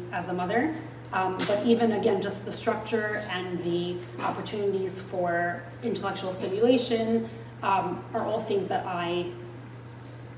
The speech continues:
think help me be more present with my kids. So just, um,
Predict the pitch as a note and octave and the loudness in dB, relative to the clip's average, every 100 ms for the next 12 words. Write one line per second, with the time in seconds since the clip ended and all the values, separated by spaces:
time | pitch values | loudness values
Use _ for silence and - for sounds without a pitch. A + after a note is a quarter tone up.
0 | - A3 G3 - - G#3 G3+ G3 G#3 G#3+ | -4 -2 0 -2 0 0 0 -2 0 2
1 | F3 F#3 - - - - - - E3+ A3+ | 2 0 -2 -8 -12 -14 -14 -10 -2 6
2 | A#3+ G3+ F3+ F#3 - E3+ - - - - | 8 8 4 0 0 -2 -6 -10 -12 -16
3 | - - - - - - F3+ F3+ F3 D#3 | -16 -16 -16 -16 -16 -12 -8 -6 -4 -6
4 | - - - - - - - - - - | -8 -10 -10 -12 -14 -16 -16 -16 -16 -16
5 | - - - - - - - - A#3 G3+ | -16 -16 -16 -16 -16 -16 -14 -4 0 2
6 | F#3 - C4+ - - - G3+ F3 E3+ | 2 4 2 2 -6 -8 -6 -4 -4